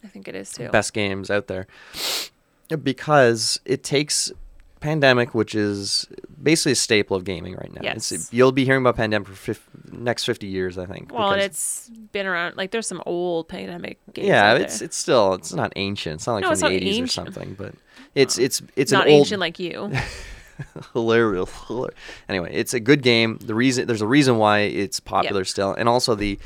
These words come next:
Speaker 2: I think the twentieth, twen-, no, tenth anniversary Pandemic is coming out, which comes in, like, a, it looks like a, I think it's a metal, uh, medical bag or medical, uh, case, kinda like a first aid kit that's coming out. And it's, uh,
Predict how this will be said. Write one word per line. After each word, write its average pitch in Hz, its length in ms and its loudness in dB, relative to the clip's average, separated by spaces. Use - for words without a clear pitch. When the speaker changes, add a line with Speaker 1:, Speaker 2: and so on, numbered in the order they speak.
Speaker 2:
I - 60 -2
think 160 100 2
the 226 80 2
twentieth, 160 720 -4
twen-, 143 260 -8
no, 120 160 2
tenth 170 300 0
anniversary 143 540 2
Pandemic 120 720 0
is 101 220 -4
coming 104 240 -4
out, 95 240 -4
which 113 180 -6
comes 113 200 0
in, 110 60 -4
like, 104 160 2
a, 92 140 0
it 113 40 -4
looks 123 200 2
like 117 140 4
a, 101 340 6
I 107 60 0
think 120 160 -2
it's - 80 -4
a 104 40 0
metal, 113 520 4
uh, 101 360 2
medical 113 640 2
bag 113 380 2
or 113 140 2
medical, 110 420 2
uh, 101 160 0
case, 123 340 -4
kinda 110 180 -2
like 98 120 -4
a 95 80 2
first 113 340 0
aid 113 220 4
kit 131 320 -2
that's 107 180 -6
coming 104 200 -6
out. 104 180 0
And 98 80 -8
it's, - 200 -8
uh, 92 180 -4